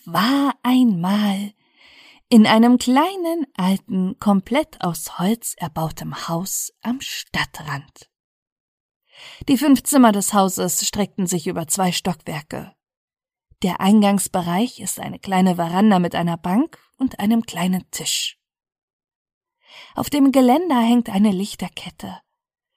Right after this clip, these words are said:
Sie wurde an einem Eckpfeiler hinaufgeführt und an der Decke befestigt.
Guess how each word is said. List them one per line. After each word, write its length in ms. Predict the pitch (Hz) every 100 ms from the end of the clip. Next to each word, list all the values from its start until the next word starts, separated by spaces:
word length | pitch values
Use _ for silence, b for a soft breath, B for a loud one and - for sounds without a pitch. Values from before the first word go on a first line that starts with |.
| _ _ -
Sie 120 | 247
wurde 160 | 262 254
an 100 | 220
einem 220 | 214 214
Eckpfeiler 640 | - 240 - - 170 180
hinaufgeführt 880 | 175 185 180 185 - 185 - 214 196 B B B -
und 400 | 233 226 220 -
an 120 | 226
der 100 | 220
Decke 260 | 190 -
befestigt. 920 | 240 247 - 175 - - - - -